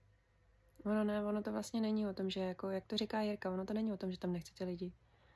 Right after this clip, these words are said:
ale já tam nechci ty jejich myšlenky. A že...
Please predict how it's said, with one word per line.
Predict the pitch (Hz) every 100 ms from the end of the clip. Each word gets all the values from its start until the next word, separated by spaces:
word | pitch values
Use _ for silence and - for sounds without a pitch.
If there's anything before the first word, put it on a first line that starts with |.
| - -
ale | 190
já | 190
tam | 190
nechci | 185 -
ty | 190
jejich | 190 -
myšlenky. | 180 196 185 196 185 - - - - - - - - - - _ - _ - - - - - - - - - - _ - - - - 196
A | 190 185 185 185 185 185
že... | 185 - 190 185